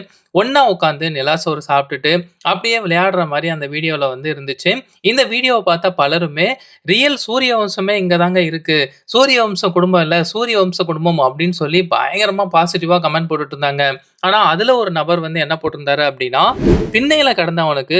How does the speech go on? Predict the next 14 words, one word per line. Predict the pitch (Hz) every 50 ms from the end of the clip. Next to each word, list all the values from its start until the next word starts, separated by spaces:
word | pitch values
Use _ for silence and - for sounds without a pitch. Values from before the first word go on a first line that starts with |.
| 190 185
திட்டுக்குன்னு | - 185 170 240 226 247 240 240 214
வந்துச்சாம் | 185 170 160 151 - - 170 165
வாழ்க்கை" | 151 139 143 156 165 - 165 151
அப்படிங்கிற | 147 143 135 135 143 143 147 139
மாதிரி | 139 135 139 156 156
கமெண்ட் | - 139 147 151 151 156
போட்டிருந்தாரு. | 156 147 147 139 135 135 135 135 143 143 139 131 - _ _ _ _ _ _
இதுக்கு | - 185 208 269 262 269 262 247
நடிகர் | 202 175 175 196 196 214 185 -
சூரி | 220 226 262 254 226 196
வந்து | 165 156 160 165
என்ன | 151 151 160 165
சொல்லியிருந்தாரு | - 165 156 147 143 151 156 160
அப்படின்னா, | 156 139 - 127 123 135 151